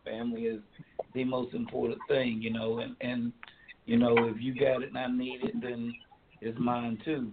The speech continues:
But they don't say you owe me anything, but if I call you and ask you for it, don't give me no lip. You just, you fork it over. But that is not, that is just wrong, man.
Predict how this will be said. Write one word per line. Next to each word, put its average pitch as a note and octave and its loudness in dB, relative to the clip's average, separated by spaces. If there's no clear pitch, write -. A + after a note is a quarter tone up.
But A2+ 4
they C3+ 2
don't C#3 0
say C#3+ 2
you C#3+ -6
owe C#3 2
me D3 -6
anything, D3+ -4
but A#2 -4
if - -6
I B2 0
call A#2+ 0
you A#2 -2
and A#2 -4
ask - 2
you - -6
for A2+ 0
it, - -6
don't B2+ 0
give B2 -2
me A#2 0
no A2+ -4
lip. C3 2
You A#2 -8
just, A2+ -4
you A#2 -6
fork C3 4
it A#2 -4
over. D3+ 2
But - -10
that C#3 4
is B2+ 0
not, C3 -2
that D3 -6
is C3 -12
just C3+ -10
wrong, A#2 -6
man. A#2 -8